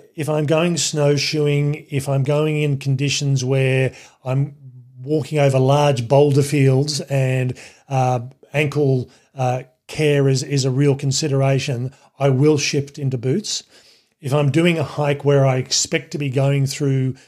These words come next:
not just a couple of centimetres of snow, but, you know, um,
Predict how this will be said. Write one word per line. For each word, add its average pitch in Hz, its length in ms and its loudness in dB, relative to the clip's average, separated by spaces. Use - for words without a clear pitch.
not 165 240 -4
just 139 300 -2
a 131 60 -8
couple 147 300 0
of 123 160 -4
centimetres 143 560 2
of 127 60 -4
snow, 135 420 2
but, 131 180 -2
you 151 60 -4
know, 139 280 2
um, 131 440 -2